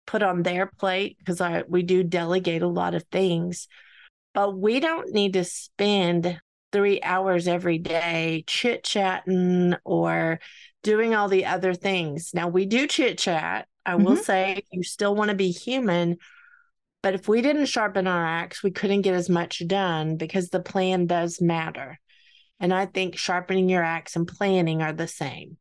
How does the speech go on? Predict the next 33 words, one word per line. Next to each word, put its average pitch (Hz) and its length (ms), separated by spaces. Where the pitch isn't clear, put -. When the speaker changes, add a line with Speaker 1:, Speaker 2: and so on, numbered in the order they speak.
Speaker 1:
Like, 175 140
I 185 120
think 180 260
in 170 180
business, 170 480
that's 151 240
what 147 180
we're 151 120
talking - 420
about. - 360
Speaker 2:
Mm. 160 540
Speaker 1:
However, 180 1300
someone 214 420
who 208 100
wants 185 240
to 190 80
have 180 160
a 165 80
meeting 180 640
to 175 100
discuss 175 560
the 160 160
next 165 360
meeting, 175 760
to - 120
discuss 170 440
the 170 100
next 156 280
meeting, 196 300
like 156 220
you 156 100
were 147 100
saying, 185 600